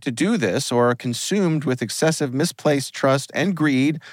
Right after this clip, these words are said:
and simply don't do it, and they wind up getting themselves sucked into a scam." They write, "I did not let it play out, but what the dude wanted me to do was to create an account on this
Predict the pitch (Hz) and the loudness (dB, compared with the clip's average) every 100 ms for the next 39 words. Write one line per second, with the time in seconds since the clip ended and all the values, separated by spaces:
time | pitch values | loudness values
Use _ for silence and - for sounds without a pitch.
0 | - _ 107 101 147 139 131 131 107 135 | -20 _ -6 -2 -2 0 2 2 2 2
1 | 123 73 87 85 90 113 110 101 110 107 | 2 0 -2 -2 0 2 0 -2 -2 0
2 | 104 98 - 98 92 - 120 117 107 101 | 0 -2 0 0 0 -2 -2 0 -2 -2
3 | 101 92 - - 85 71 - - - _ | -2 -4 -4 -2 -2 -2 -6 -12 -16 _
4 | _ _ _ - 95 98 98 78 113 104 | _ _ _ -4 0 2 2 2 0 0
5 | 104 127 147 - 123 120 - - 117 113 | 0 2 0 0 0 0 -6 -2 0 2
6 | 117 135 - 113 120 - _ _ _ 127 | 2 0 -2 0 0 0 _ _ _ -2
7 | 139 107 180 202 143 185 220 135 101 95 | -2 -2 0 2 2 4 2 0 -2 -2
8 | 101 95 110 110 131 - 127 135 180 202 | -2 0 0 -2 -4 0 0 2 0 -4
9 | - 147 117 147 110 123 117 117 | 0 2 2 0 0 0 0 -2